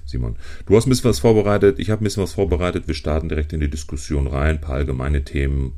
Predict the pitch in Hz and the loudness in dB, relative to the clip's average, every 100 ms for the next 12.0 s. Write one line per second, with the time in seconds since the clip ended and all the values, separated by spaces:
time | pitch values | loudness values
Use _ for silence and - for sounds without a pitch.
0 | - - - 67 - - - - - - | -12 -14 -8 -8 -8 -12 -16 -18 -18 -14
1 | - 78 78 76 - 73 69 67 71 67 | -6 -4 0 0 2 2 2 2 0 -2
2 | - - - - - - - - - 78 | -4 -6 -4 -6 -6 -8 -8 -8 -6 -4
3 | 73 101 101 - 80 82 76 - 87 80 | -2 -2 -2 -4 -6 -2 -2 -2 -2 -2
4 | 73 73 73 73 - - - - 80 80 | -2 0 2 0 -2 -10 -10 -6 -6 -6
5 | 73 82 82 73 78 - 78 76 78 82 | -6 -4 -2 -2 -2 -4 -4 -2 -2 -2
6 | 85 - 80 69 92 95 87 85 85 80 | -2 -2 -2 0 0 -2 -2 -2 -2 -2
7 | 95 95 - 85 101 - - 98 92 - | -4 -6 -4 -4 -4 -8 -4 -2 0 -2
8 | - 85 78 - - 73 - 110 - 85 | -6 -6 -6 -6 -4 -4 -2 -6 -2 -2
9 | 73 73 82 82 73 73 73 87 78 78 | -2 -4 -4 -4 -8 -8 -6 -4 -4 -4
10 | 71 - 65 69 101 98 69 78 - 57 | -6 -6 -6 -4 -4 -4 -2 -2 -2 -8
11 | - - 78 71 76 73 69 67 82 - | -6 0 0 2 0 -2 -4 -4 -4 -6